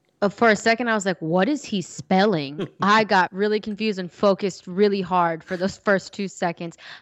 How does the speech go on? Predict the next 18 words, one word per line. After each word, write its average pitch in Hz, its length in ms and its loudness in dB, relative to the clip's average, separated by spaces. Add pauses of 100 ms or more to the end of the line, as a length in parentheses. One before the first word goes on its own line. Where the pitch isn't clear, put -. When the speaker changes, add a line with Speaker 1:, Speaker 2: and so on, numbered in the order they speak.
(120)
Speaker 1:
Um, 277 320 6 (100)
I'm 302 380 4
Miss 392 220 -2
S. 294 320 2
Will 226 200 -2
not 302 240 -2
spell 214 280 -2
that 202 160 -2
for 214 160 -8
you. 190 420 -6
I 190 140 -4
feel - 160 -2
Speaker 2:
Thank 175 100 0
Speaker 1:
like 202 140 2
Speaker 2:
you. 220 60 0
Speaker 1:
that's 202 200 0
too 262 140 -4
much. 202 440 -4